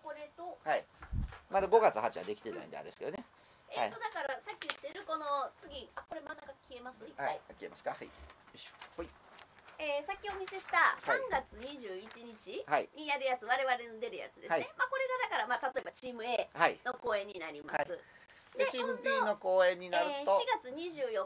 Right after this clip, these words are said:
Speaker 1: 日はチームBの公演になります。
Speaker 2: Bの公演ですね。えー、メインは尾行、そしてバター張り、えー、ガチャガチャ、そしてエムシーであやちゃんが出ると。
Speaker 1: そうですね。私は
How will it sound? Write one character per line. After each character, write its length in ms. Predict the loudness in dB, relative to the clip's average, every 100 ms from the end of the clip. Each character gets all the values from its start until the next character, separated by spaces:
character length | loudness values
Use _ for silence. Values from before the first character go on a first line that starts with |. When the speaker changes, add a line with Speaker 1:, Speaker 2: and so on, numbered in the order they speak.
| -2
Speaker 1:
日 80 | -4
は 120 | -4
チ 140 | -6
ー 120 | -8 -8
ム 100 | -2
B 160 | -2 0
の 140 | -2
公 180 | -2 -2
演 160 | 0 0
に 20 |
な 60 |
り 80 | 0
ま 80 | 0
す。 80 | 0
Speaker 2:
B 60 | -2
の 20 |
公 40 |
演 40 | 0
で 120 | 0
す 0 | 2
ね。 80 | 0
え 40 |
ー、 40 |
メ 140 | 0 -4
イ 20 |
ン 20 | -2
は 160 | -2
尾 80 | -4 -16 -6
行、 680 | 4 8 8 6 4 -2 -10
そ 80 | -8
し 80 | -6
て 80 |
バ 180 | -2 -2
タ 300 | 0 0 0
ー 60 | -2
張 200 | -4 -4
り、 200 | -8 -16 -18 -20 -20 -4
え 140 | -2 2
ー、 40 |
ガ 120 | 0
チ 80 | 0
ャ 80 | -2
ガ 120 | -2
チ 120 | -4 -4
ャ、 120 | -4
そ 80 | -4
し 60 | 0
て 120 | 2
エ 60 | 2
ム 100 | 0
シ 140 | -6
ー 20 |
で 80 | 0
あ 160 | 4 4
や 80 |
ち 100 | 4
ゃ 60 | -2
ん 80 | -2
が 60 |
出 180 | 0 0
る 60 | 0
と。 0 |
Speaker 1:
そ 60 |
う 40 | -2
で 120 | 0
す 60 | 4
ね。 60 |
私 0 |
は 140 | 4